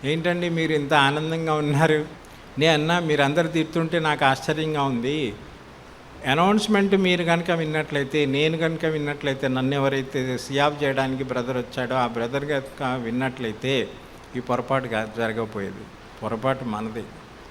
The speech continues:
లాపరవాయిగా కూర్చున్నాము, నిల్చున్నాము. So, ఇలాంటి పనులు చేస్తానమాట. కాబట్టి ప్లీజ్, ప్లీజ్, ఇప్పటికైనా సరే ఒక్కొక్క సెకండ్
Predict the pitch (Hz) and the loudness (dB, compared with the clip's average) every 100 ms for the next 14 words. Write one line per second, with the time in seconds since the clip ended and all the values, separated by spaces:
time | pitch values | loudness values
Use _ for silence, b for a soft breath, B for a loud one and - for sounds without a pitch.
0 | - 120 135 143 151 139 139 135 120 127 | -6 0 0 2 0 2 2 0 -2 -4
1 | - 127 120 120 117 123 120 123 110 107 | -4 -4 -2 -2 -2 -4 -4 -4 -4 -4
2 | 107 - B B B B B - - 220 | -6 -12 B B B B B -10 -4 -2
3 | 165 165 170 175 170 151 147 151 147 120 | -2 0 2 0 -4 -6 -6 -6 -6 -8
4 | - 113 104 98 113 - - - - - | -8 -10 -10 -12 -16 -18 -20 -20 -20 -20
5 | - - - 135 143 147 151 151 151 156 | -20 -18 -14 -8 -4 -2 -2 -2 -2 0
6 | 160 160 165 143 156 165 156 - 143 143 | -2 -4 -4 0 0 0 -2 -8 -6 -4
7 | 156 160 160 143 147 123 123 151 165 170 | -2 -4 -4 -4 -4 -4 -2 -4 0 0
8 | 165 165 160 156 147 151 147 151 - 160 | 2 0 -2 -4 -2 -2 -2 -6 -4 -4
9 | - 135 139 180 196 | -2 -2 4 4 6